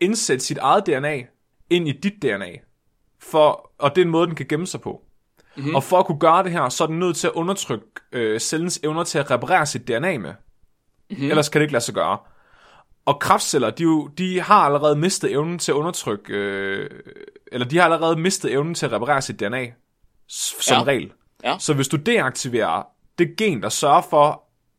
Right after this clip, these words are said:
Speaker 1: at herpes kan stoppe dine celler for at reparere sit D N A, så får du en herpes, der ikke længere kan forhindre dine celler i at reparere D N A'et. Men det kan kræftceller ikke allerede. Så derfor kan herpes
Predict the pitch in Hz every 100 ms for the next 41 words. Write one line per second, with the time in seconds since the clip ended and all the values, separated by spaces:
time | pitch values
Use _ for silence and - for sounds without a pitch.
0 | _ 131 120 143 147 170 - 143 98 98
1 | - - - 196 - 131 - 151 160 139
2 | 117 113 143 143 131 117 123 135 - _
3 | _ - 151 190 180 131 139 147 165 -
4 | 160 151 160 165 143 131 185 147 110 107
5 | 110 143 143 135 110 - 120 131 131 113
6 | 123 117 101 123 156 151 - 185 - 185
7 | - 127 113 143 135 117 135 143 _ _
8 | _ _ _ _ _ _ _ - 143 185
9 | 180 180 151 151 160 151 185 190 -